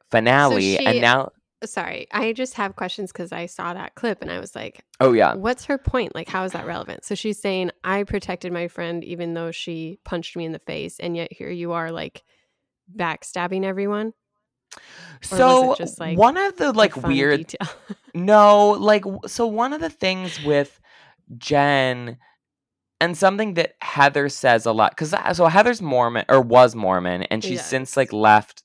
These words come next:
Speaker 1: the Mormon faith. And so a plot that she, kinda comes up a lot is that she is really, like, ride or die for people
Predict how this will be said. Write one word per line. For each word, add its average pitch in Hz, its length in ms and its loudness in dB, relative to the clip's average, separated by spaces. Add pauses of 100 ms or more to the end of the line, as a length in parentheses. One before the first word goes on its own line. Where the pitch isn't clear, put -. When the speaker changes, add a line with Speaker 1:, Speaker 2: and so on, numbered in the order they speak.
Speaker 1:
the 104 80 -2
Mormon 92 380 -2
faith. 82 280 -4 (400)
And 151 180 4
so 156 220 4
a 151 60 2
plot 185 520 2
that 151 160 -4
she, - 300 -14
kinda 127 320 -2
comes 120 300 -4
up 110 120 0
a 104 40 0
lot 101 400 4
is 104 160 -6
that 113 140 -4
she 147 680 -2 (340)
is 120 200 -2
really, 120 280 0
like, 113 200 4
ride 104 380 6
or 104 100 -2
die 92 340 4
for 117 140 -10
people 123 540 0